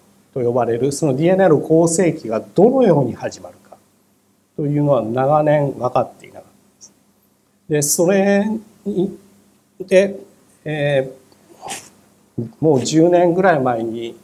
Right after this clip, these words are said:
おおよそそこに型がついて、まあ、我々も大きなコントリビューション、大きな貢献することができたんですけれど、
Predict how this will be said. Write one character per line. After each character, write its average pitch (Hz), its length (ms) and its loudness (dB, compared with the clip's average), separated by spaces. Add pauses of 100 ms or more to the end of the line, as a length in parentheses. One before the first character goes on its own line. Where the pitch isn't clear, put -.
(440)
お 175 140 0
お 185 60 0
よ 175 80 0
そ 170 160 0
そ 160 160 0
こ 170 140 2
に 123 260 2
型 143 320 -2
が 131 140 0
つ - 220 -10
い 104 40 -8
て、 113 460 -8 (220)
ま 127 100 -4
あ、 113 60 -2
我 135 320 4
々 165 180 8
も 156 420 2
大 151 200 2
き 143 100 -6
な 117 140 0
コ - 220 -8
ン 123 80 -4
ト 127 100 -6
リ 123 100 -4
ビ 123 60 -4
ュ - 20 0
ー 120 40 -2
シ - 120 -14
ョ - 20 -20
ン、 - 40 -20 (400)
大 151 140 2
き 151 100 -4
な 120 80 0
貢 139 220 0
献 127 180 -2
す - 120 -4
る 143 80 -2
こ 147 120 -4
と 151 80 0
が 120 80 0
で 127 160 -4
き - 80 -20
た 113 100 -6
ん 101 120 -12
で 104 60 -18
す - 160 -16
け 113 80 -10
れ 107 120 -6
ど、 127 240 -6